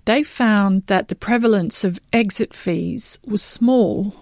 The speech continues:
with only four percent of exit fees, um, applying on the policies, on the sixteen thousand pro-, um, policy. So it's not,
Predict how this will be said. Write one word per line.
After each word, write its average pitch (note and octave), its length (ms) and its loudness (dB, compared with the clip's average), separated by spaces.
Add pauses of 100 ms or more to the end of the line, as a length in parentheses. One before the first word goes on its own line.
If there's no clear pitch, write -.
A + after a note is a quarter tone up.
(260)
with G3 160 2
only G3 220 2
four A3+ 280 0
percent F#3+ 540 -2
of F3 120 -6
exit - 300 -4
fees, F#3 480 -4 (520)
um, F3 600 -2
applying G3+ 800 0
on F#3+ 140 0
the F3 80 0
policies, - 520 -6
on F3 140 -4
the F3 120 -4
sixteen - 460 -6
thousand F#3+ 460 -6
pro-, - 220 -14
um, E3+ 300 -6
policy. - 500 -4
So - 160 -10
it's - 180 -6
not, C#4 320 -2